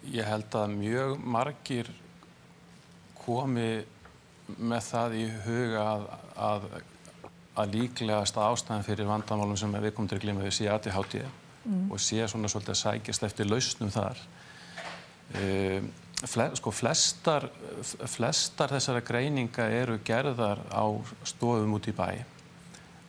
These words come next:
Speaker 1: af einkaaðilum sem hefur svona sína kosti og galla.
Speaker 2: Mm.
Speaker 1: Og eins og til dæmis ef við litið er á síðasta ár, þá, eh, þá held ég að sé svona rétt um fimmtán prósent af greiningum eru gerðar af A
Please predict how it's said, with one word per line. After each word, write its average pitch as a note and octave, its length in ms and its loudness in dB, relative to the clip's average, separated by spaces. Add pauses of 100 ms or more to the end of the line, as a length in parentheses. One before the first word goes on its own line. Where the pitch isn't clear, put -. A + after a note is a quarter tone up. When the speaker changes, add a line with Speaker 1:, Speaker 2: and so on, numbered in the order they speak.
(180)
Speaker 1:
af G#2+ 240 4
einkaaðilum G#2+ 640 2
sem A2 160 0
hefur G#2+ 300 2
svona G#2+ 180 0
sína G#2 240 0
kosti - 380 0
og G#2+ 100 -2
galla. C3+ 380 0 (380)
Speaker 2:
Mm. F3 180 0 (720)
Speaker 1:
Og G2+ 500 2 (300)
eins G#2+ 100 0
og G2+ 80 0
til G2+ 160 -8
dæmis G#2+ 160 2
ef G#2 160 4
við G2+ 140 2
litið G#2 260 2
er G2+ 80 4
á G2 80 4
síðasta A#2+ 540 4
ár, G2+ 260 2
þá, G2+ 320 0 (380)
eh, - 920 -8
þá A2+ 140 -2
held G2+ 100 -2
ég G2 140 0
að - 20 0
sé G2+ 160 2 (160)
svona G2+ 160 0
rétt G#2 240 2
um G2+ 60 2
fimmtán A#2+ 580 -2
prósent A2 320 2
af G2+ 100 0
greiningum G#2+ 720 2 (840)
eru G2 180 0
gerðar G#2+ 400 4
af G2 80 4
A A2 80 4